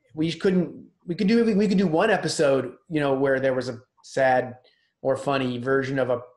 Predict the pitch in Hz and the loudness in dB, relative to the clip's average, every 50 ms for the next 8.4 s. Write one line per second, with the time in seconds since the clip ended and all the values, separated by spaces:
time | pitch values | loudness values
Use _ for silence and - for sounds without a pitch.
0 | _ - 151 135 131 131 131 123 127 127 123 - - 131 123 117 - - - _ | _ -6 -4 -2 -2 -2 -2 -2 -2 -6 -6 -2 -2 -2 -2 -2 -4 -14 -20 _
1 | _ _ _ _ _ _ _ _ _ _ _ _ _ _ _ - 147 160 170 175 | _ _ _ _ _ _ _ _ _ _ _ _ _ _ _ -4 0 0 0 0
2 | 170 185 170 - 170 160 160 156 156 139 120 117 - - _ _ _ _ _ _ | 0 -2 -4 -2 0 0 0 0 0 -2 -4 -8 -16 -20 _ _ _ _ _ _
3 | _ _ _ _ _ _ _ _ _ - 160 160 151 151 143 - - - 160 151 | _ _ _ _ _ _ _ _ _ -4 -2 0 0 0 -2 -2 -2 -2 0 2
4 | 143 139 135 - - - 143 127 127 - - 160 156 151 151 143 139 135 127 127 | 2 2 0 -2 -2 -2 -2 -4 -2 -2 -2 -2 0 2 2 2 2 2 0 -2
5 | - - _ _ _ _ - 147 135 135 131 139 135 131 143 143 139 147 139 135 | -8 -14 _ _ _ _ -2 -2 -2 0 0 0 2 2 2 2 2 2 2 2
6 | 131 131 123 113 95 - - _ _ _ _ - 127 147 143 - 156 147 143 139 | 2 0 0 -2 -6 -10 -20 _ _ _ _ -10 -8 -8 -6 -2 0 2 2 2
7 | 127 131 123 - 135 120 123 127 127 123 123 123 127 123 123 135 139 151 156 151 | 2 0 -2 -2 -4 -4 -2 -2 0 0 0 0 -2 -4 -2 0 0 0 0 0
8 | 151 147 143 135 127 123 131 | 0 0 2 0 0 -2 -4